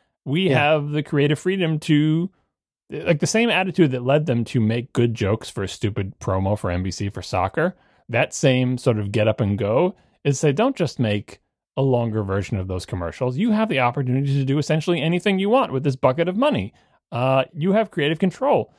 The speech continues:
Speaker 1: What do you wanna do and what do you wanna say?" Right?
Speaker 2: Mm-hmm.
Speaker 1: And apparently there was no one there telling them,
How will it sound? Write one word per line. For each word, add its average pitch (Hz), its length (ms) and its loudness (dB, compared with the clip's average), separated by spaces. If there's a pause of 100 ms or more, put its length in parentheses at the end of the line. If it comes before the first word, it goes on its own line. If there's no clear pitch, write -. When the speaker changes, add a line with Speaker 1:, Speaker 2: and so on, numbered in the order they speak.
(200)
Speaker 1:
What 165 300 4
do 208 100 -6
you 202 100 -2
wanna 165 280 0
do 175 200 0
and 156 120 0
what - 160 0
do 180 80 0
you 143 80 2
wanna 135 240 0
say?" - 400 -6 (500)
Right? 123 220 4
Speaker 2:
Mm-hmm. 107 160 -2 (180)
Speaker 1:
And 147 180 2
apparently 165 480 0
there 143 120 2
was 123 140 0
no 143 120 2
one 135 160 2
there 185 180 0
telling 147 340 0
them, 135 200 0